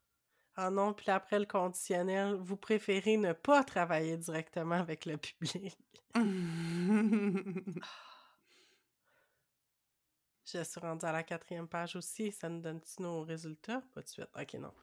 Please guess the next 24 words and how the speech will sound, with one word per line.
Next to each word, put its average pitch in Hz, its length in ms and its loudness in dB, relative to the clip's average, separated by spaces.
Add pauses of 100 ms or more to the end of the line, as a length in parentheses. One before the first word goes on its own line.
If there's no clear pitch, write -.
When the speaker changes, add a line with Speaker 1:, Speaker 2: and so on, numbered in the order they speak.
(480)
Speaker 2:
Non, 170 300 2 (120)
il - 80 -14
faut - 260 -4
le 156 120 -2 (180)
ren-, 156 300 4 (320)
on 160 120 0
est 165 160 0
rendu 165 240 4
à 185 60 6
soixante-quinze 185 540 0
pour 175 160 -6
cent, 165 260 2
là, 160 100 0
on, 151 200 -4
on, 160 440 -6
on 165 40 2
arrive. 165 420 2 (240)
Speaker 1:
Sur 208 140 -6
notre 175 280 -4
style 240 360 0
de 170 80 -2
travail. 135 680 -10 (2250)
Speaker 2:
J'ai 226 280 8
fini. 247 760 8